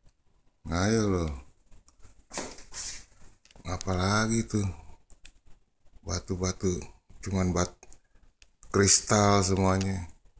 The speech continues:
Yang, yang nggak kelihatan sih batu nisan.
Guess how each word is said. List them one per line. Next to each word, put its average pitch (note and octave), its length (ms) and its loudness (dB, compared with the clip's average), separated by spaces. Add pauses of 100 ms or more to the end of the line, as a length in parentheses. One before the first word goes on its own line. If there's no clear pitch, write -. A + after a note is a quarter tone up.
(1300)
Yang, F#2 400 0 (800)
yang F#2 200 2 (1000)
nggak F2 240 0
kelihatan F#2+ 560 2
sih C#3 160 -2
batu G2 400 2
nisan. G#2+ 640 4